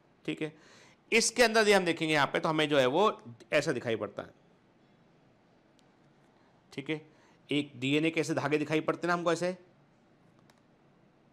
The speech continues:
ये एक धागा जो है वो एक क्रोमोनिमेटा है, ठीक है,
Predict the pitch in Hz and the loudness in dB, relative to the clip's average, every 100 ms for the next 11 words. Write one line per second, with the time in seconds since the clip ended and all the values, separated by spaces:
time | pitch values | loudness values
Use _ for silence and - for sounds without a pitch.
0 | _ _ _ _ _ _ _ _ _ - | _ _ _ _ _ _ _ _ _ -10
1 | 120 151 - 143 175 135 147 165 165 160 | -2 -2 0 -2 -2 0 2 4 4 4
2 | 160 170 170 180 170 165 151 151 143 131 | 4 2 0 -4 -2 -2 0 0 -2 -2
3 | 117 110 104 - 143 | -2 -4 -6 -10 -10